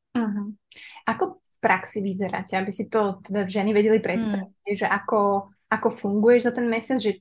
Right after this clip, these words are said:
Speaker 1: nie, že čo ponúkaš, ale ty si hovorila, že už máte konečne, však svet je trošku normálnejší,
Speaker 2: Mhm.
Speaker 1: že tie onla-, eh, sú aj offline tie eventy a že sa vidíte. Takže čo tam ženy môžu nájsť
Speaker 2: Mhm.
Speaker 1: od tej prvotnej,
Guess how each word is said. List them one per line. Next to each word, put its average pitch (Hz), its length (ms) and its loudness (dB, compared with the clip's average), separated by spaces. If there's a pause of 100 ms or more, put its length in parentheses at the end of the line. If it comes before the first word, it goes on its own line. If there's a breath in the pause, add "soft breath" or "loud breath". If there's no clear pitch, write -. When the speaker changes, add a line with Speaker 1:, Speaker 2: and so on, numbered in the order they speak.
(100)
Speaker 1:
nie, 214 80 -2
že 185 160 -8
čo 170 240 -12
ponúkaš, 185 480 -6
ale 180 240 -6 (160 loud breath)
ty 202 80 -6
si 208 80 -2
hovorila, 196 320 4
že 202 80 -2
už 196 240 -4
máte 196 240 0
konečne, 202 480 -4
však 196 160 -8
svet 196 240 -4
je 202 160 2
trošku - 240 -10
normálnejší, 196 580 0
Speaker 2:
Mhm. 208 60 2
Speaker 1:
že 196 80 -2
tie 196 240 -8
onla-, 196 280 -4
eh, 180 280 -6
sú 185 180 -2
aj 202 140 0
offline 190 400 0
tie 202 240 -4
eventy 196 400 -2
a 202 80 -2
že 190 80 -10
sa 196 160 -8
vidíte. 190 560 -4 (640 loud breath)
Takže 208 320 0 (680)
čo 226 160 -2
tam 294 480 2
ženy 190 320 -2
môžu 190 320 0
nájsť 196 560 -2
Speaker 2:
Mhm. 220 80 -2
Speaker 1:
od 214 80 -6 (160)
tej 214 160 4
prvotnej, 208 480 -2